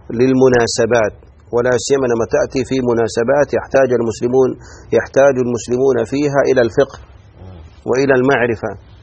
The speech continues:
كدخول رمضان أو كدخول ذي الحجة أو إلى غير ذلك من مثل هذه الأشياء، أو دخول مثلًا ما يوافق بالسنة الجريجورية، إن عنده في أعياد ما يسمى الكريسماس وكذا، فتنوه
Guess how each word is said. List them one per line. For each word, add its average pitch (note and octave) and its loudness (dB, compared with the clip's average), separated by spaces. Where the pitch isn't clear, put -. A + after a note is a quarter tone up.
كدخول A#2 -2
رمضان A2 0
أو A#2 -2
كدخول A2 -2
ذي G#2+ -4
الحجة G#2+ -2
أو A#2+ 4
إلى A#2+ 2
غير A#2+ 0
ذلك A#2 0
من A2 -2
مثل G#2+ -4
هذه A2 -2
الأشياء، A2+ -4
أو A#2 0
دخول B2 -2
مثلًا A#2 0
ما A2 0
يوافق A#2 2
بالسنة A#2 -4
الجريجورية، A2+ -2
إن A2+ -2
عنده G#2+ 0
في A#2+ -2
أعياد A2 2
ما G#2+ 0
يسمى G#2+ -4
الكريسماس A2 -6
وكذا، A#2+ 0
فتنوه A#2+ 0